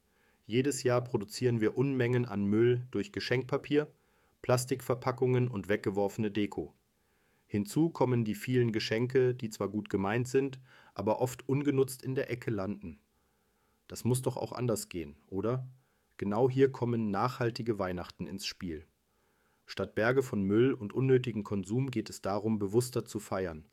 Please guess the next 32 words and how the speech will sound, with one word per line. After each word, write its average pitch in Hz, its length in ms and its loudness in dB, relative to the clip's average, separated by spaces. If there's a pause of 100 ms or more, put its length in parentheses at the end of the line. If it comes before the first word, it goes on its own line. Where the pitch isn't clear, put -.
(380)
Das - 180 -6
bedeutet, 123 540 0
Geschenke 117 420 -2
und - 160 -2
Deko 120 280 2
zu 87 220 -6
wählen, 110 360 2
die 95 80 -8
der - 180 -4
Umwelt 117 400 2
nicht 123 240 0
schaden 127 420 -2
und 104 200 -6
vielleicht 107 360 -2
sogar 117 240 0
helfen. 107 480 0 (600)
So 123 160 2
können 160 260 4
wir 131 120 8
nicht 127 200 -2
nur 120 120 2
unseren 104 320 0
Liebsten 120 360 -4
eine 95 160 -4
Freude 127 340 2
machen, 127 400 0 (220)
sondern 104 400 2
auch 104 240 -2
unserem 101 460 -2
Planeten. 87 520 -2 (760)
Aber 95 240 -2
halt! 123 340 0